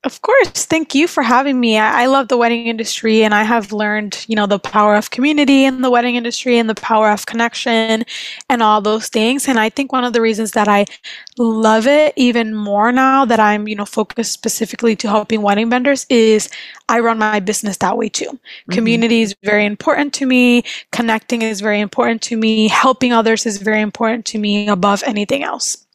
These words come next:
Speaker 2: I love that. Well, that's awesome. Maria, thank you so much for being here today. It was such a pleasure. Let's tell everybody how they can find out more about you, your services, and say hello to you online.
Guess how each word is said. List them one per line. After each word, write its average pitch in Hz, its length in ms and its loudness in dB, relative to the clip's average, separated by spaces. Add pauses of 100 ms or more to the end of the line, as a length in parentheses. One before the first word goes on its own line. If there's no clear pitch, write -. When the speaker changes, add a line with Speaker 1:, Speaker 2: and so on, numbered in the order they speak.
Speaker 2:
I 170 80 -6
love 170 240 -4
that. 151 280 0
Well, 165 100 -2
that's 170 280 0
awesome. 156 540 0
Maria, 196 340 4
thank 254 280 0
you 320 100 6
so 294 180 0
much 262 220 2
for 240 100 2
being 226 280 4
here 220 160 4
today. 190 500 2
It 175 40 -2
was 196 200 -2
such 233 240 -4
a 262 60 -4
pleasure. 190 680 2 (460)
Let's 254 360 0
tell 359 160 2
everybody 254 480 2
how 233 160 0
they 220 100 0
can 226 200 -10
find 196 280 2
out 180 220 2
more 180 160 2
about 165 300 0
you, 196 540 4
your 180 140 0
services, 180 760 -2
and 190 180 -4
say 180 200 0
hello 185 320 4
to 196 160 -2
you 196 100 4
online. 196 560 0